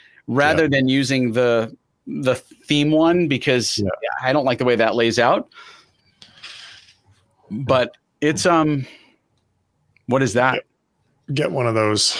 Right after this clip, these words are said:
Speaker 1: Stream Deck. And does it communicate directly with, uh, your Mac, your StreamYard?
Speaker 2: Uh,
Speaker 1: What?
Speaker 2: so there's software that comes with it.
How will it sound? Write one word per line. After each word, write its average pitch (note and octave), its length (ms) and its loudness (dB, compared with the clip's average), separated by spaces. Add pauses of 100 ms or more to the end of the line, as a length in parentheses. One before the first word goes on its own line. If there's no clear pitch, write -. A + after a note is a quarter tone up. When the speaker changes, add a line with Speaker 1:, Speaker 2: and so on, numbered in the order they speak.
(760)
Speaker 1:
Stream C#3+ 480 -2
Deck. G2 320 0 (500)
And C#3 160 2
does D3 160 2
it E3 160 0
communicate D#3+ 540 0
directly C#3+ 440 0
with, C3+ 640 -2
uh, A#2+ 880 2
your A2 160 -2
Mac, D3+ 520 -2
your A2 300 0
StreamYard? D#3 640 0
Speaker 2:
Uh, - 40 2
Speaker 1:
What? - 140 -2 (380)
Speaker 2:
so A2 280 2
there's G2+ 260 2
software A2+ 540 0
that A2 200 -4
comes G2+ 320 -2
with G2 260 0
it. F2 220 -4